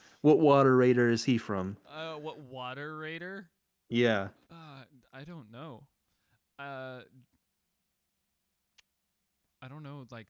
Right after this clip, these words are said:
Speaker 2: that far back in Georgie's <laughs> lineage.
Speaker 1: Uh, he's actually doing it right now. <laughs>
Speaker 2: Eh, he's
Speaker 1: He's,
Speaker 2: out
Speaker 1: he is a pi-, he's, he's the pirate, uh, for his generation.
Speaker 2: He's, he's more of a pirate than I am. He's been on more boats than I have, I imagine.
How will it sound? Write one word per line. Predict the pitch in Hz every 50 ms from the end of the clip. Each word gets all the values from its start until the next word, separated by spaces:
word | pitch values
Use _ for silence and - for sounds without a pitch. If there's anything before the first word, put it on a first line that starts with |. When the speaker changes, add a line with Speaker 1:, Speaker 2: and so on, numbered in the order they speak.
| _
Speaker 2:
that | - 113 113 117
far | _ - 117 110
back | 95 107 104 110 135 -
in | 131 117
Georgie's | 107 127 113 117 110 117 117 -
<laughs> |
lineage. | 123 123 147 147 - - 185 - - 151 - 180 147 170 - 143 - _ _ _ _ _ _ _ _ _ _ _ -
Speaker 1:
Uh, | - 160 151 147
he's | 143 - 165 160 143
actually | 165 160 151 147 - 160 147 139
doing | 143 139 139 135
it | 135 131
right | 127 131 131 127
now. | 135 147 143 135 147 135 - -
<laughs> | - - - - - - _ _ _ _ -
Speaker 2:
Eh, | 135 135 131 127 123 143 127 - _ _ _ _ _ _ _ _ _ _ _ -
he's | 131 135
Speaker 1:
He's, | 147 143 135 131 139
Speaker 2:
out | 143
Speaker 1:
he | 165 170 165
is | 175 160 139 143
a | 131
pi-, | - - - -
he's, | 156 175 160 - - -
he's | - 202 190 175 - -
the | 165
pirate, | 156 - - 151 139 139 139 135 120 123 - -
uh, | 147 143 131 127 127 127 123 -
for | - - 123 123
his | 131 131 117 -
generation. | - 120 117 110 110 110 110 110 - - 110 110 127 139 -
Speaker 2:
He's, | 165 147 131 123 - - - 120 117 107
he's | 117 113 117 117
more | 120 110 110 107
of | 101
a | 101 104 - -
pirate | 123 113 110 110 107 110
than | 104 104
I | 113 117 110
am. | 104 98 101 110 117
He's | 127 127 107
been | 120 127 117
on | 131 110 123
more | 120 104
boats | 92 95 107 110 117 127 - - -
than | 117 104
I | 101 104 110
have, | 131 117 107 104 101
I | 104 104 107
imagine. | 104 104 104 104 101 101 110 120